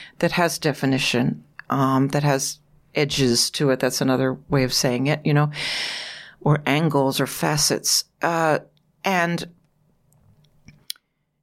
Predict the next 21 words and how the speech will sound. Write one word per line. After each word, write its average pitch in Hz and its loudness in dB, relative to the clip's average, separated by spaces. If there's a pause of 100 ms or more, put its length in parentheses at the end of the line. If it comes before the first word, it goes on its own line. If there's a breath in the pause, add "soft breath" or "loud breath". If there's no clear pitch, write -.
(1400)
they 233 2
will 233 -4
find 208 0
fault - 0 (320)
in 165 0
the 156 -2
first 139 -2
one. - 0 (640)
First 220 0
of 196 2
all, 160 2
it's 160 0
a 165 -2
ten 185 -2
dollar 151 2
wine 135 2
and 135 2
they 143 2
don't 143 -2
know 135 4
that. - -4